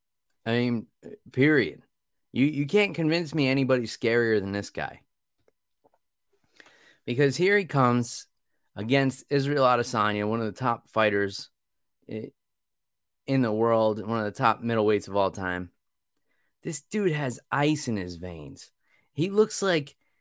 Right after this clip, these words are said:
he looks like he's never smiled.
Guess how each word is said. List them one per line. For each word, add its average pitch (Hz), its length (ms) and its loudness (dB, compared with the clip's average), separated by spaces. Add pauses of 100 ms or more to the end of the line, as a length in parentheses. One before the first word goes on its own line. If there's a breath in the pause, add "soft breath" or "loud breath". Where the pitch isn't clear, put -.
(420)
he 165 220 -4
looks 196 280 2
like 180 180 2
he's 156 240 0
never 127 440 2
smiled. 107 720 -4